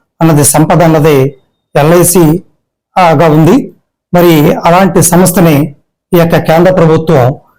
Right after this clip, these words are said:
ఏదైతే ఐపీఓ పేరుతో ఇవాళ తీసుకొచ్చి ఐపీ, ఎల్ఐసి నిర్వీర్యం చేసి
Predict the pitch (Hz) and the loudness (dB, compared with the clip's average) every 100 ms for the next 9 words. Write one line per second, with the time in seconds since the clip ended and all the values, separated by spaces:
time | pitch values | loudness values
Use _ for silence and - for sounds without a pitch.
0 | _ _ 170 165 190 170 175 147 170 202 | _ _ -2 2 2 2 0 2 2 2
1 | 180 147 160 - 156 139 - - _ _ | 0 0 0 0 0 -2 -4 -18 _ _
2 | 165 156 156 - 165 - 165 170 151 143 | -2 0 0 0 -2 0 -2 0 0 -2
3 | - _ _ 170 170 185 156 147 185 185 | -6 _ _ -4 -2 0 0 2 0 2
4 | 170 160 185 202 180 160 - | 2 2 2 2 2 0 0